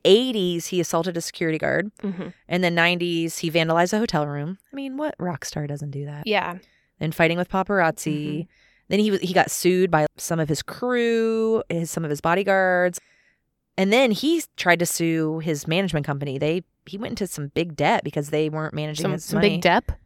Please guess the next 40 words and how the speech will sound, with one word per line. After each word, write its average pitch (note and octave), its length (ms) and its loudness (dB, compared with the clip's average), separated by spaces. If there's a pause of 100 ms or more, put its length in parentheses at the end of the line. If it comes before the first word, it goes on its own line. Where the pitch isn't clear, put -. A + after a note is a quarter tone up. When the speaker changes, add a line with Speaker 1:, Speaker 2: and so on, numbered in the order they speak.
(380)
Speaker 1:
Some F3 160 0
big F3 180 8
Johnny E3+ 240 6
Depp. D#3+ 240 6 (240)
Speaker 2:
<laughs> - 160 -16 (800)
Speaker 1:
They F3+ 220 6
weren't F#3 320 2
paying F#3+ 320 2
him D#3 600 0 (580)
or F#3+ 120 4
managing G3 440 4
his E3+ 180 0
money D#3 220 0
correctly. D3 420 0
And F#3+ 80 2
Speaker 2:
Right. E3+ 260 6
Speaker 1:
he F3+ 60 -4
got, - 220 -8 (480)
can D#4+ 100 -2
you G#4+ 60 6
imagine F4 340 4 (280)
being C#4 180 2
Johnny B3 300 4
Depp F#3 680 4
going A3 220 4
into G#3 140 2
<laughs> F3+ 120 8
debt? - 280 4 (240)
Speaker 2:
Yeah. B3+ 180 2 (400)
Speaker 1:
Like, F#4 240 4
no, G#4 320 6
that D#4+ 120 2
Speaker 2:
That's A4 40 2
Speaker 1:
doesn't F4 180 4
Speaker 2:
abs-, G3+ 220 10
Speaker 1:
happen. B3 280 2 (220)
Speaker 2:
that's - 180 -8
absurd. C#4+ 460 -6
Speaker 1:
It's - 80 -6
absurd. F#3+ 760 4